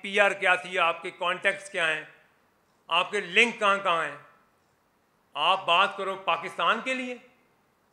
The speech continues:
आप होते कौन हो, आप ऐसी बात करने वाले पाकिस्तान के खिलाफ? हमारे मुल्क को ऐसे गंदा करोगे तो हम आपको नंगा कर देंगे।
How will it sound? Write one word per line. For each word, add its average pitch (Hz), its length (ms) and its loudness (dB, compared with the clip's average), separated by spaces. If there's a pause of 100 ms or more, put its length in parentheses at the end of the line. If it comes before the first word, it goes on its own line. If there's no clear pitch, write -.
(480)
आप 180 240 2
होते 190 300 2
कौन 269 240 0
हो, 262 80 2
आप 233 260 6
ऐसी 214 220 0
बात 196 260 0
करने 196 200 -6
वाले 190 180 -2
पाकिस्तान 165 540 -4
के 151 120 -10
खिलाफ? 139 380 -8 (1600)
हमारे 156 380 2
मुल्क 180 400 -6
को 196 200 -4 (920)
ऐसे 156 360 -2
गंदा 165 360 4
करोगे 190 380 -2
तो 202 120 -2
हम 170 220 0
आपको 170 260 0
नंगा 160 340 2
कर 160 180 -4
देंगे। 139 360 -10